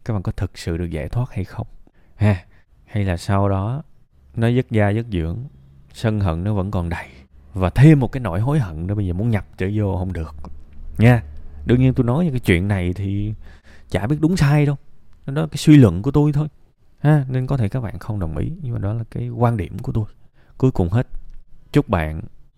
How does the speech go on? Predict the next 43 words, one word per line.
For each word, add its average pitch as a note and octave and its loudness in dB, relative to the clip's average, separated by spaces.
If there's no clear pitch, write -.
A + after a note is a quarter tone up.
có G#2+ -2
một B2 -8
cái A2+ -4
sự D2+ -6
minh A2 2
triết, E3+ 0
một G2 -8
cái G#2 -4
sự D#2+ -4
vững E2+ -4
vàng G#2+ -6
chút - -4
xíu B2 -2
ha. A2+ 2
Tạm E2 -4
thời E2+ 0
nghỉ F2 0
ngơi A#2 4
ít - -2
hôm A2+ 0
cũng G2 -4
được, - -8
mình E2 -2
ra G2 0
để F2 -2
cho A2+ -2
cái A#2 -4
biên A#2 4
độ E2 0
của F#2+ -4
cái A#2 -6
cảm E2 -6
xúc - -6
này E2+ -6
nó F#2 -4
giảm F2 -4
xíu, F3 2
nó A#2+ -2
đừng F#2 2
có F#2+ 0
xáo B2 -4
động E2+ -4
quá, A#2+ 0